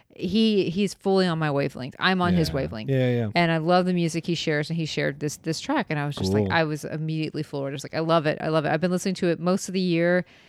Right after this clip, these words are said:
Speaker 1: It has not become boring to me yet.
Speaker 2: Another
Speaker 1: Um,
Speaker 2: very tight track. It's like, what, two,
Speaker 1: Mm-hmm.
Speaker 2: yeah, two eighteen. Damn.
Speaker 1: Yeah, but it's two eighteen of real, like, a lot of fun. Um,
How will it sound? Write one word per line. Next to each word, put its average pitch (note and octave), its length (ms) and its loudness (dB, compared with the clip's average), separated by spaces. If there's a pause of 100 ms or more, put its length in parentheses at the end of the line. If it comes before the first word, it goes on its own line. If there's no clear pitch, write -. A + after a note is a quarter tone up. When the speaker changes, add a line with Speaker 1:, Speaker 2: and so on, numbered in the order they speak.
(140)
Speaker 1:
It - 100 -2
has E3+ 220 0
not E3+ 180 0
become E3 480 -4
boring D#3+ 300 -2
to - 100 -18
me D#3+ 80 -8
yet. D#3+ 500 -2 (460)
Speaker 2:
Another F3 300 4
Speaker 1:
Um, A#2+ 80 0
Speaker 2:
very C3+ 180 4
tight - 420 -2
track. E2+ 360 -4
It's - 120 -16
like, F#2 160 -12
what, F#2+ 220 -8
two, F#3 140 -2
Speaker 1:
Mm-hmm. A2 100 -2 (140)
Speaker 2:
yeah, F2+ 160 -2
two B2 240 2
eighteen. G2 580 -2
Damn. F2+ 100 -4
Speaker 1:
Yeah, D#3 220 2
but F3 220 0
it's - 160 -6
two D#4+ 240 0
eighteen A#3 400 -2
of D3+ 180 -8
real, D#3+ 360 2
like, D#3 260 -4
a D3+ 60 -4
lot D3+ 300 0
of D3+ 60 -4
fun. D#3 440 -8 (380)
Um, D#3+ 460 0